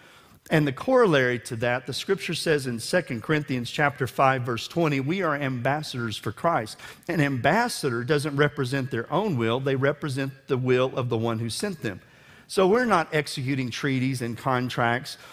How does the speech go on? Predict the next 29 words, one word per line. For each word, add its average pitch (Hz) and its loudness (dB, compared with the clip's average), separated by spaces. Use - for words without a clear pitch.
and 139 2
speaking 180 0
to 131 -2
governments 135 2
and 123 -4
telling 151 0
them 135 2
what 127 0
we 175 0
want 143 0
them 120 -2
to 113 -4
do. 123 2
We're 135 4
listening 226 2
to 233 -4
the 202 -4
voice 185 -2
of 165 -4
our 151 0
Christ. - -6
We're 143 4
listening 226 2
to 180 -2
the 170 0
voice 170 -2
of 147 -2
our 139 4
God, 135 0